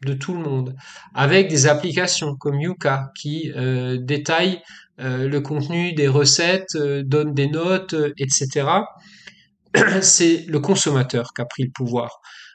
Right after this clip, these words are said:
euh, en, en, en exprimant mieux du coup ce qu'il veut, en nous disant, « Bah, je change de comportement parce que ça, j'en veux plus, ça, j'en veux, et cetera. » Et donc aujourd'hui, on est par rapport au passé, beaucoup plus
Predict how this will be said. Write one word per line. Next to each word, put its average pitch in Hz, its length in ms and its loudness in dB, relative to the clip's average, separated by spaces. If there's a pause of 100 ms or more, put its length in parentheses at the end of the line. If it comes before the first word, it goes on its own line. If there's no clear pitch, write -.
(140)
euh, 123 440 -6 (440)
en, 147 140 -6
en, 143 420 -6
en 143 100 4
exprimant 147 520 2
mieux 160 460 2
du 151 140 -4
coup 165 260 -10
ce - 140 2
qu'il 127 220 0
veut, 151 400 0 (760)
en 147 180 6
nous 143 160 4
disant, « 165 460 2
Bah, 143 100 2
je 139 140 2
change 165 300 2
de 156 80 -4
comportement 156 600 -6
parce 139 220 -4
que 131 100 -6
ça, 151 200 2
j'en 143 180 0
veux 143 160 0
plus, 160 320 -14 (380)
ça, 151 260 2
j'en 139 160 2
veux, 139 160 4
et 135 80 -2
cetera. » 135 600 0
Et 143 80 0
donc 147 240 2
aujourd'hui, 170 600 0
on 139 180 2
est 156 220 0 (760)
par 147 140 4
rapport 151 260 0
au 147 120 4
passé, 139 520 0
beaucoup 233 340 2
plus - 600 0